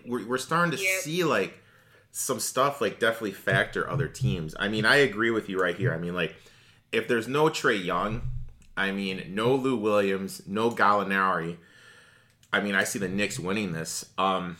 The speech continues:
Speaker 1: you know, you and I haven't talked basketball for a while. One of the bigger disappointments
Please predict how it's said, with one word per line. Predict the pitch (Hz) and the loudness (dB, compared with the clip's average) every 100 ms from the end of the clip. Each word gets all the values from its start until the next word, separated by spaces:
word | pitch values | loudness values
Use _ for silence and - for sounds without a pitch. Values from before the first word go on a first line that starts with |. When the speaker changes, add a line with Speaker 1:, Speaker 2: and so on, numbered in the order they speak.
| - | -12
Speaker 1:
you | 101 | -4
know, | 101 | 0
you | 101 110 | 0 2
and | |
I | 110 | 4
haven't | 101 90 | 2 0
talked | - 110 101 | -2 2 2
basketball | 104 101 104 - 92 | 4 2 2 -2 -6
for | - 85 | -4 -4
a | |
while. | 87 98 104 87 87 - - - - | 0 2 2 0 -4 -14 -20 -20 -2
One | 123 | 0
of | 139 | 2
the | 117 | 2
bigger | 87 117 123 | 2 2 2
disappointments | 101 95 113 87 - 104 107 160 175 - - | 0 0 -4 -4 -6 -4 -2 -2 -4 -8 -12